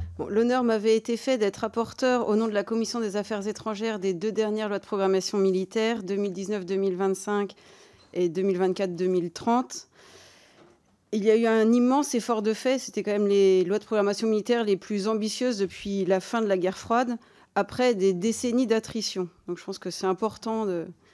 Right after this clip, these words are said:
rendre à César ce qui appartient à César. Et,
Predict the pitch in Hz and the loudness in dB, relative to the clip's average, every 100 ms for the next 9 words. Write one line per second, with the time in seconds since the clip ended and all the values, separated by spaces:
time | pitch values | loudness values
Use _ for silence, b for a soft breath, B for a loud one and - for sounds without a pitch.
0 | b b b b b b b 160 202 190 | b b b b b b b -4 -4 -2
1 | 185 - 185 196 196 - 180 175 - - | -6 -4 -6 -6 -10 -6 -4 -4 -8 -6
2 | 180 170 - 170 190 202 240 - b b | -4 -4 -6 -6 -6 -6 -8 -14 b b
3 | b b b _ 240 262 302 | b b b _ 2 2 2